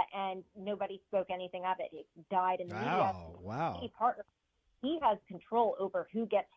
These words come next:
Speaker 1: hit and pushed out of Congress. McCarthy has literally
Speaker 2: Well, I
Speaker 1: threatened
Speaker 2: mean,
Speaker 1: people.
Speaker 2: we've talked to
Speaker 1: Um,
Speaker 2: Steve King about this. Steve King has went into great detail about the behind-the-scenes maneuvering that McCarthy did to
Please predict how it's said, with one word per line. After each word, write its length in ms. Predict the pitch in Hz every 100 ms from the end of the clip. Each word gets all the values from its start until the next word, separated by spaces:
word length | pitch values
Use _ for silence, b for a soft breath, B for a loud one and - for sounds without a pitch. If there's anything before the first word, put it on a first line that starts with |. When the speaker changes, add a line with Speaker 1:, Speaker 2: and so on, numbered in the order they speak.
| 208
Speaker 1:
hit 180 | 214 -
and 160 | 165 -
pushed 280 | 208 196
out 120 | 185 165
of 80 |
Congress. 400 | - 185 208 170 -
McCarthy 500 | 170 - 262 339 180 180
has 80 | 170
literally 720 | 175 240 320 320 302 254 233 180
Speaker 2:
Well, 180 | 226 226
I 200 | 240 202
Speaker 1:
threatened 20 |
Speaker 2:
mean, 120 | 226 - - _ _ _ _ 247
Speaker 1:
people. 200 | 160 170
Speaker 2:
we've 180 | 254 -
talked 240 | 214 269
to 80 | 214
Speaker 1:
Um, 80 | 185
Speaker 2:
Steve 220 | 226 208
King 260 | - 277 311
about 300 | 180 160 143
this. 280 | 147 135 -
Steve 340 | - 220 185
King 240 | 226 254
has 180 | 208 160
went 200 | 151 190
into 160 | 180 143
great 280 | 165 196 147
detail 480 | 208 269 220 165 135
about 340 | 139 131 127
the 40 | 131
behind-the-scenes 560 | 139 151 135 160 131
maneuvering 520 | 135 139 139 135 135
that 360 | 131 127 127 143
McCarthy 420 | 135 151 147 143
did 180 | 139
to 80 | 147